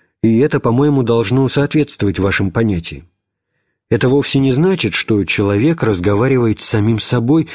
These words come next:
а Бог где-то подслушивает. Да,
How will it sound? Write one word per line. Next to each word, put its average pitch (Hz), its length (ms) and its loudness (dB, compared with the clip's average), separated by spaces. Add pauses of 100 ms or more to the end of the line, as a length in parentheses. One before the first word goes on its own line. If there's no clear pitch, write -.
(120)
а 98 100 0
Бог 107 320 0
где-то 110 320 0
подслушивает. 90 880 -4 (1160)
Да, 101 320 0